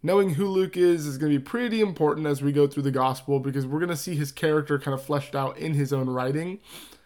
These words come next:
But let's look now at when the Gospel of Luke was written. And for this, initially, there are two trains of thought. There is a, er, there's an early date theory and a latter date theory.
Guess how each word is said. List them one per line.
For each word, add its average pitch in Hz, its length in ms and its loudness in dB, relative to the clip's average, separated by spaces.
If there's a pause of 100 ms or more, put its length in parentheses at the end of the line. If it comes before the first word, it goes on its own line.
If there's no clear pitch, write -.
(300)
But 180 60 6
let's 214 200 6
look 214 180 -2
now 180 260 2
at 143 180 0
when 151 400 0
the 139 80 0
Gospel 131 400 -2
of 127 100 -4
Luke 127 240 -2
was 117 140 -8
written. - 360 -6 (640)
And 131 120 -6
for 160 80 -2
this, 180 200 0
initially, 160 380 -2
there 143 140 4
are 135 80 2
two - 240 -4
trains 151 360 0
of 113 80 -12
thought. 160 540 0 (400)
There 147 160 4
is 143 160 2
a, 127 300 0 (260)
er, 151 260 2
there's 151 220 2
an 143 120 -2
early 196 340 0
date 165 300 -2
theory 156 460 2
and 143 140 -2
a 135 40 0
latter 131 440 2
date 127 300 -4
theory. 123 400 -6